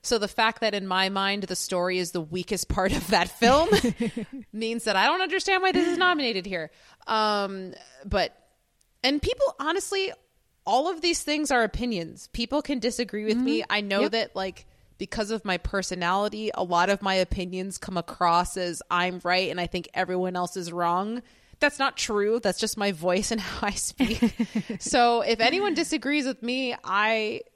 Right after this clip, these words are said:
Speaker 1: value you. Your apo-,
Speaker 2: <laughs>
Speaker 1: your opinions are just as valid. Your arguments, your points, your perspectives are just as valid. Um, I'm just passionate about my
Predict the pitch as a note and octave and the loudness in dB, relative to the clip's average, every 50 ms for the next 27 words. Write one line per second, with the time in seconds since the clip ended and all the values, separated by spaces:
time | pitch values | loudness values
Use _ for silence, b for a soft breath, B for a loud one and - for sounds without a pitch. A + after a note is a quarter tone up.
0 | _ _ _ _ _ _ _ _ - F#3+ F3 - G3 F#3 G#3+ B3 B3 A#3 A#3 B3 | _ _ _ _ _ _ _ _ -14 -10 -2 2 4 6 6 6 4 2 -2 -4
1 | B3 A3+ G3 A3+ A#3 A#3+ B3 B3 B3+ B3+ C4 - - - - F#3+ F#3+ F#3+ G3 F#3+ | -4 -4 -4 -4 -4 -2 -2 -2 0 0 0 -2 -2 -4 -8 -4 -2 0 2 4
2 | F#3 F3+ - G#3 F#3 - - - A3+ A#3+ A#3 A#3 A3+ A#3 - - D#3+ - - A3 | 2 2 2 0 -4 -4 -4 -2 2 4 4 4 4 0 -4 -6 -6 -4 -2 -2
3 | C4 C4+ D4+ E4 C#4+ - A3 G#3 F3 - - G#3+ - - A#3+ A3+ G3 F3+ G3 F#3 | -2 0 0 -2 0 0 0 -2 0 0 0 0 0 -2 -4 -4 -2 -2 0 0
4 | A3 A3 A3+ A#3 G#3+ G3 F3+ F3+ - - E3+ F#3 G#3 G#3 A3+ A#3 A#3 - - - | 2 2 2 0 0 -2 -2 -2 0 2 0 0 0 0 -2 -4 -4 -4 -6 -8
5 | G3+ - - - G#3 G#3 A3 A3 - - F3+ - F3 D#3+ - - G#3+ A3 G#3+ - | -8 -6 -6 -4 -4 -2 -4 -4 -6 -8 -10 -8 -8 -8 -6 -2 -2 -2 -2 -2
6 | B3 G3 F#3 G3+ G3 F#3+ - G3+ G3+ - - - G3+ F3+ E3 E3+ E3+ F3 F#3 F#3 | -6 -4 -4 -4 -4 -2 -2 -2 -2 -4 -4 -10 -12 -10 -6 -4 -2 0 0 0
7 | G3+ A3 A#3+ A#3 - b b b b b b b b b _ - G#3 G3+ G3 F#3+ | 0 -2 -2 -4 -6 b b b b b b b b b _ -4 -2 -2 0 0
8 | F#3 F3+ F3+ F3 F3 F3 F3 F3+ G3 - _ _ _ _ _ _ _ _ _ - | -2 -2 -6 -8 -12 -12 -14 -16 -18 -20 _ _ _ _ _ _ _ _ _ -2
9 | F#3+ G3+ G#3+ G#3+ A#3+ A#3+ A3+ - - - _ _ _ _ _ _ - - G3+ G3 | 0 0 0 0 -2 -2 -2 -4 -8 -14 _ _ _ _ _ _ -14 -10 -8 -8
10 | G3+ - - A3+ A3 G#3 G#3 F#3+ G3 F#3+ - - F#3+ F#3 F#3 G3 G#3 G3+ G3 F#3 | -8 -8 -8 -6 -4 -4 -2 0 0 0 -2 -2 -2 0 0 0 0 0 -4 -6
11 | F3+ | -10